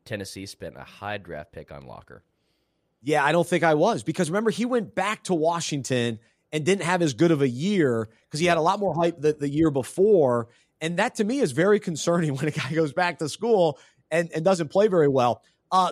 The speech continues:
Speaker 2: the, the one big memory for me with, with the draft is I really wanted the Carolina Panthers to draft Andrew Luck. And, and so they, Panthers had the number one pick in, oh,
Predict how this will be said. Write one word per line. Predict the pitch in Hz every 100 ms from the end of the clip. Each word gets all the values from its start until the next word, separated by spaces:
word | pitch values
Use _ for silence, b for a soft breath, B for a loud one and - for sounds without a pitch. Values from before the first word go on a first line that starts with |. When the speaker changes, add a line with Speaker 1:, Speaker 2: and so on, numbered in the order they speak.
| 147
Speaker 2:
the, | 208
the | 202
one | 269 269
big | 226 180
memory | 180 196 190
for | 170 156
me | 151 185 170 160
with, | 147 151 -
with | 147
the | 143
draft | 120 143 143 135 -
is | 143 135 127 - _ _ _
I | 170 226
really | 214 202 214
wanted | 196 170 170 165
the |
Carolina | 147 160 156 147
Panthers | - 139 - 135
to | -
draft | 123 135 131 -
Andrew | 143 143 127 131
Luck. | 117 101 - _ _ _ _ _
And, | 139 143 143 143
and | 139
so | - 165 151 143 143
they, | 131 170 185 - 123
Panthers | 175 180 170
had | 160 147 120
the | 131
number | 160
one | 165 160 143
pick | - 156 151
in, | 139 131 123
oh, | 131 143